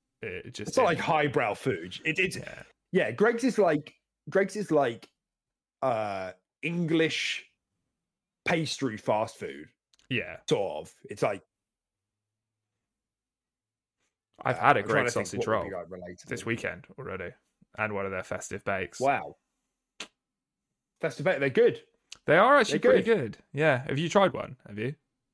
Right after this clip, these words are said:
Speaker 2: Oh yes, we, we have a tradition every year. We've gotta, we've gotta have. I don't think I haven't had a festive bake at Christmas time for, like, a decade. It's like a, it's like a tradition.
Speaker 1: Yeah.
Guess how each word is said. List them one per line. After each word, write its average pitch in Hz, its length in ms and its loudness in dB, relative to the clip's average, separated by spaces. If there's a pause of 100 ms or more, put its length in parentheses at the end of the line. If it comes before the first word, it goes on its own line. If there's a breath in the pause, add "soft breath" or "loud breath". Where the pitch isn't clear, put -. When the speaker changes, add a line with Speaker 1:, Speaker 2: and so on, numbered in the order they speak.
(920)
Speaker 2:
Oh 214 200 4
yes, 170 280 2
we, 143 200 0
we 143 100 2
have 151 140 2
a 135 60 0
tradition 127 420 0
every 117 180 0
year. 117 220 2
We've 101 140 -8
gotta, 117 180 0
we've 101 180 -10
gotta 120 220 2
have. 110 340 -2
I 127 80 2
don't 208 140 4
think 208 100 2
I 175 100 2
haven't 147 360 -2
had 139 220 -2
a 120 40 2
festive 113 320 -2
bake 104 260 -2 (120)
at 113 140 -4
Christmas 113 280 -8
time 92 380 -6 (360)
for, 110 100 0
like, 90 180 -6
a 95 40 -12
decade. 80 400 -12 (320)
It's - 280 -20
like 92 160 -8
a, 90 60 -12 (100)
it's 95 140 -16
like 95 160 -14
a 90 40 -18
tradition. - 460 -16 (320)
Speaker 1:
Yeah. 107 340 -8